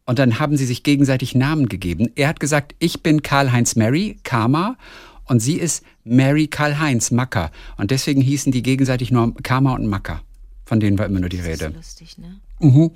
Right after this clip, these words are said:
Speaker 2: Ist
Speaker 1: Das
Speaker 2: das
Speaker 1: ist lu-, und du warst bei denen im Haus. Ich finde es total irre, dass du in diesem Haus warst,
Speaker 2: Das ist
Speaker 1: von
Speaker 2: irre,
Speaker 1: dem,
Speaker 2: ne?
Speaker 1: von dem ich
Speaker 2: Ja,
Speaker 1: hier,
Speaker 2: ja.
Speaker 1: also, ähm,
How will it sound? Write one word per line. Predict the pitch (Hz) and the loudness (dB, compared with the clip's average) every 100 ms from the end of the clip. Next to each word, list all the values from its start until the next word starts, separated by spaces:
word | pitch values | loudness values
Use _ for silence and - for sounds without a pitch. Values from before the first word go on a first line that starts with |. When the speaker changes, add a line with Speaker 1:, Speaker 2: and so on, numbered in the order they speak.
| - | -8
Speaker 2:
Ist | - | -8
Speaker 1:
Das | - | -2
Speaker 2:
das | |
Speaker 1:
ist | |
lu-, | 135 - - 117 | -2 -4 -4 -2
und | 107 | 0
du | 101 | 0
warst | 98 | -2
bei | 98 | -4
denen | 90 80 | -4 -2
im | 82 | -2
Haus. | 113 - | -4 -4
Ich | - | 2
finde | 175 | 2
es | 180 | 2
total | - - 233 226 | 0 2 2 2
irre, | 262 147 113 277 | 0 0 -4 -2
dass | 196 190 | 0 2
du | 302 | 0
in | 262 | 0
diesem | 233 208 202 | 0 -2 0
Haus | - 381 392 | 4 4 4
warst, | - 120 127 - | 0 0 -2 -8
Speaker 2:
Das | |
ist | - | -4
Speaker 1:
von | 208 170 | 0 4
Speaker 2:
irre, | 175 | 2
Speaker 1:
dem, | |
Speaker 2:
ne? | 147 | 0
Speaker 1:
von | - 165 165 | -2 -2 0
dem | 165 | 0
ich | 147 | 0
Speaker 2:
Ja, | 160 | 2
Speaker 1:
hier, | 117 | 0
Speaker 2:
ja. | 110 | 0
Speaker 1:
also, | 120 117 - - - _ _ - | -2 -4 -8 -16 -20 _ _ -8
ähm, | - | -4